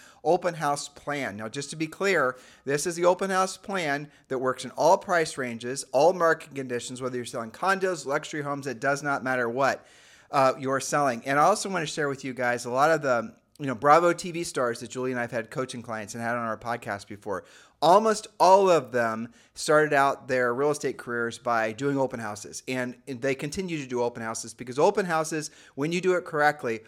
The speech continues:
are without a doubt, especially when there's not a lot for sale, like is the case with most of the country, comparatively so to, say, you know, ten years ago. When you do an open house, uh, following our plan, you will generate droves of not just buyer leads, but seller leads, and the best part,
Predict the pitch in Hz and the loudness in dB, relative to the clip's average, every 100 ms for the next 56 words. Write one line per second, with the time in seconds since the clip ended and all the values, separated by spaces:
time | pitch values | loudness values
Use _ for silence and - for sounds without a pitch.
0 | _ - 135 123 - 170 202 196 180 156 | _ -4 -2 -2 0 4 6 4 6 4
1 | - 151 - 240 247 202 175 160 165 156 | 4 -2 4 4 4 -2 -2 -2 0 4
2 | 151 - 127 - 135 131 139 127 127 117 | 2 0 -6 -4 0 2 2 0 -2 -10
3 | 120 139 123 127 117 123 - 127 127 127 | -8 -6 -6 -8 -8 -8 -8 -10 -10 -8
4 | 139 143 - - 131 127 131 139 135 135 | -10 -10 -16 -6 -4 0 0 0 0 -4
5 | 135 143 131 123 - 123 117 120 110 123 | -6 -2 -2 -4 -6 -8 -8 -10 -8 -8
6 | 120 123 120 131 139 - - _ 147 143 | -8 -8 -6 -4 -6 -8 -20 _ -4 -4
7 | 143 185 170 175 175 156 143 - - 123 | 2 4 6 4 2 -2 -2 -4 -6 -4
8 | 120 107 - - 147 147 139 135 131 139 | -2 -2 -6 0 2 4 2 -2 -2 -6
9 | 139 135 143 165 135 139 135 131 113 113 | -6 -4 -2 0 0 0 -2 -2 -4 -8
10 | 131 165 190 175 135 117 - - - 131 | 2 8 10 10 8 2 -10 -16 -10 -2
11 | 139 165 180 190 - 196 185 147 135 135 | 4 4 2 -2 4 6 6 4 0 -2
12 | 139 - 160 160 143 123 117 - 175 208 | -8 0 4 4 4 0 -4 -8 -2 4
13 | 208 190 175 160 170 160 - 190 170 143 | 6 4 2 2 2 0 0 4 4 2